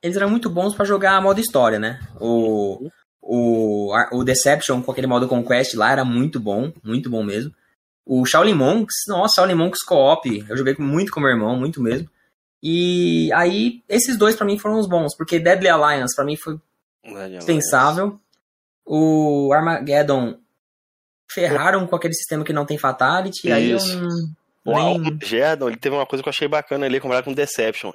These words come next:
Speaker 2: Ele tinha combo aéreo. Não sei se
Speaker 1: Ah,
Speaker 2: é o
Speaker 1: é?
Speaker 2: primeiro.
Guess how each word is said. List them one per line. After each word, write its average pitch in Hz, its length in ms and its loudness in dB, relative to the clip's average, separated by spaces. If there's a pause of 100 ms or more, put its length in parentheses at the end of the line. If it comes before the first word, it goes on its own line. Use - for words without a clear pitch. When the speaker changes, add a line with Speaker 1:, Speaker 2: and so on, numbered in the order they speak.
Speaker 2:
Ele 135 180 -2
tinha 143 360 -4
combo 143 220 -2
aéreo. 123 340 0 (680)
Não 113 200 -4
sei 135 240 -2
se 170 60 2
Speaker 1:
Ah, 156 60 4
Speaker 2:
é - 20 2
o 107 40 2
Speaker 1:
é? 110 80 2
Speaker 2:
primeiro. 175 400 -4